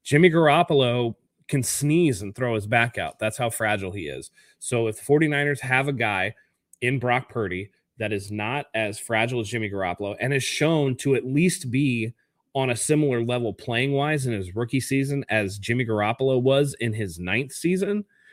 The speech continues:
then I think the forty-niners are doing just fine. This is much ado about nothing, but I, I think that Alex Rollins here,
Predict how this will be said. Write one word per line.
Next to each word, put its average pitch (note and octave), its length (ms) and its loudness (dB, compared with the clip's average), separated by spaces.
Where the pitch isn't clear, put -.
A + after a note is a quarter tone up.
then C#3 140 6
I D3 80 6
think D3+ 180 4
the C#3+ 80 2
forty-niners A2+ 560 0
are G2+ 40 -8
doing G2 260 -6
just G2+ 200 -6
fine. F2 320 -6
This C#3+ 160 2
is D3 80 0
much D3+ 240 2
ado C3 160 4
about A2 300 2
nothing, A2 420 -2
but B2+ 540 6
I, A#2 100 -2
I B2+ 80 4
think C#3 240 0
that C3 180 4
Alex A#2+ 280 2
Rollins G#2+ 380 -2
here, G#2 380 -2